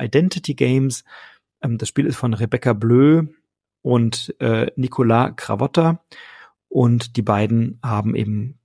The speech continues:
dann jetzt ein, dieses Spiel vorgelegt. Einmal in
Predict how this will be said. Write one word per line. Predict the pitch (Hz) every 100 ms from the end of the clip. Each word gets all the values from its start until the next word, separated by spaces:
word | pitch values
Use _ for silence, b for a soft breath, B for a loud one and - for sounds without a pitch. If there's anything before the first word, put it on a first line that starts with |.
| _
dann | 101 104
jetzt | 104 104 - -
ein, | - 110 101
dieses | - 117 107
Spiel | - -
vorgelegt. | - 180 160 147 143 -
Einmal | - 120 120 117
in | - 120